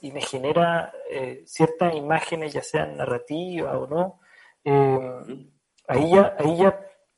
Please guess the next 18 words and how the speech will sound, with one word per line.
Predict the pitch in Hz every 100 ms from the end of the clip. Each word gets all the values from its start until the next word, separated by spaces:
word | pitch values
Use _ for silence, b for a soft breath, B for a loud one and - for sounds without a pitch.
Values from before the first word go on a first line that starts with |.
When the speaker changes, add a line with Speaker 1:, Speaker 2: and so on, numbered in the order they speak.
| _ _
Speaker 1:
ahí | 147 156
ya | 170 175 175
pienso | 170 185 175 185
que | 165
el | 156
libro | 156 170 170 170
está, | 131 - 156 151 - - - _ -
eh, | 143 143 - _ _
está, | - - - 147 -
el | - -
texto | 170 - - 151
está | - 147
listo | 139 165 - 175
para, | 160 151 147 139 -
para | - 131 127
buscar | 127 - - 143
su | -
ilustrador | 151 143 - 135 - -